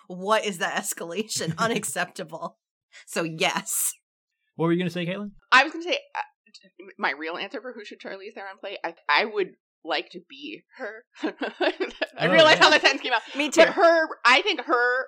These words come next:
Speaker 2: as V would be really interesting.
Speaker 3: Mm-hmm.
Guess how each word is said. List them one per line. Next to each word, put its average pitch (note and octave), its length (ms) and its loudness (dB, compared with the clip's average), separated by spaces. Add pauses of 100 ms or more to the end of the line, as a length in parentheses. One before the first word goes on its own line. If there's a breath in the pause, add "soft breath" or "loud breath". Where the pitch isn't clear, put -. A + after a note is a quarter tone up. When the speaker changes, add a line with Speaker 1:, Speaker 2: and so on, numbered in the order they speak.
(160)
Speaker 2:
as F3+ 380 0
V F#3 340 -6
would F#3+ 140 -8
be E3 160 -6
really D#3 380 -10 (340)
interesting. D3+ 340 -10
Speaker 3:
Mm-hmm. C3+ 100 -6